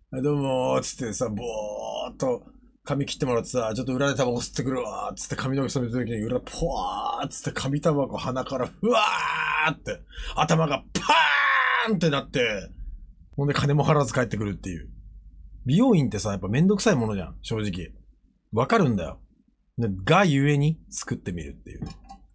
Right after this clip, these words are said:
みんなにも髪を切ってほしいっていう。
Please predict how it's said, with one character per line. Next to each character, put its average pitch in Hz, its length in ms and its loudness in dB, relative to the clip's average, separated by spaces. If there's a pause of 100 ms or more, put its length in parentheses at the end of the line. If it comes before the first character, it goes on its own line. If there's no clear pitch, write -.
(300)
み 127 140 2
ん 156 80 6
な 165 80 6
に 151 100 6
も 131 340 2 (600)
髪 131 260 0
を 123 60 0
切 - 160 -4
っ - 40 -20
て 117 100 -2
ほ 95 100 0
し 101 200 0
い - 20 -4
っ 82 40 -10
て - 160 -18
い - 120 -12
う。 - 60 -18